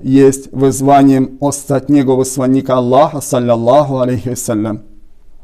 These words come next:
Islam został zesłany w celu przekazania ludzkości prawd,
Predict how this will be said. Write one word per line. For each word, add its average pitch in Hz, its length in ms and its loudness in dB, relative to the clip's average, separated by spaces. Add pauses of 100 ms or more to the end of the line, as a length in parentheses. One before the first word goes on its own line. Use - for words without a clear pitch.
(440)
Islam 143 540 2 (500)
został 156 400 2
zesłany 151 720 4
w - 60 -20
celu 147 380 4
przekazania 147 800 2
ludzkości 135 720 -2
prawd, 127 640 0